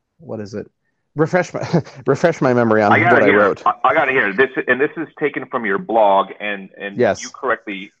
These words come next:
Speaker 2: uh, attributed it to John Nordstrom. I thought it was actually attributed to you. I wasn't aware, but it's a great quote, and it was, "Service like it used to be, but service that never was."
Speaker 1: Never was. Yes. Okay. Thank you.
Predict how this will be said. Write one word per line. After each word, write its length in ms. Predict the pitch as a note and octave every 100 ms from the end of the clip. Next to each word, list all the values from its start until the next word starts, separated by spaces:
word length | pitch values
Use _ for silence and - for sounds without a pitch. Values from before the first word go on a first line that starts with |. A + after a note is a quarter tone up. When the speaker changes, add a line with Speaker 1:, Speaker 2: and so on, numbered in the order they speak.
| _ _ _ _ -
Speaker 2:
uh, 180 | F#2 -
attributed 500 | A2 B2+ A2 G2+ -
it 80 | -
to 80 |
John 340 | F#2 G#2+ F#2+ F#2+
Nordstrom. 420 | G#2+ G#2+ G2+ E2+ -
I 140 | A2+
thought 160 | B2 F#2+
it 20 |
was 480 | E2+ - - C#2+ -
actually 260 | G2+ - G#2
attributed 360 | - F#2+ F#2
to 60 | G#2
you. 140 | G#2+
I 80 | F2
wasn't 240 | E2+ F#2+ F#2
aware, 260 | G2+ G2
but 120 | F2
it's 120 | E2 -
a 40 |
great 240 | - F#2+ -
quote, 140 | E2
and 100 | D2
it 40 | D2+
was, 180 | F2 - _ _ _ _ _ _ _ _ _ _ - -
"Service 320 | C#3+ F3 G#3+ -
like 200 | E3 D3+
it 100 | C#3
used 380 | A#2 B2+ C3+ -
to 100 | G2+
be, 420 | - D2+ E2+ A2+ _ _ _ _ _ _ _ _ _ _ _ _ _ _ _ _ _ _ _ _
but 140 | G#2 - - -
service 280 | D3+ D#3 - -
that 160 | F#2+
never 320 | G2+ G#2 G2+
was." 380 | F2+ F2+ G#2 D#2+
Speaker 1:
Never 120 | -
was. 180 | A#2+ G2+ - _ - _ _ _
Yes. 580 | A#2+ A#2+ F2+ - - - -
Okay. 240 | A2+ A2
Thank 320 | G2 A#2+ G#2+ G2
you. 180 | F2+